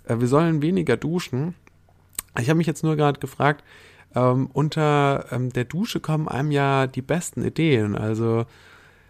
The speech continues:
wir werden jetzt dann in Zukunft, wenn wir weniger duschen, ja wahrscheinlich weniger gute Ideen haben. Zum Beispiel die Idee gerade für den Witz, der kam mir nicht unter der Dusche.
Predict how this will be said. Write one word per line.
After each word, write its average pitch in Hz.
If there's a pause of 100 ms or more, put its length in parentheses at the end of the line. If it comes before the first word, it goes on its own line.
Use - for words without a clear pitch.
(120)
wir 120
werden 139
jetzt 151
dann 147
in 139
Zukunft, 165
wenn 131
wir 127
weniger 131
duschen, 165
ja 139
wahrscheinlich 156 (260)
weniger 175
gute 165
Ideen 139
haben. 107 (1600)
Zum 139
Beispiel 165
die 147
Idee 170
gerade 156 (500)
für -
den 170
Witz, - (420)
der 135
kam 160
mir 165 (500)
nicht 196
unter 190
der 180
Dusche. 175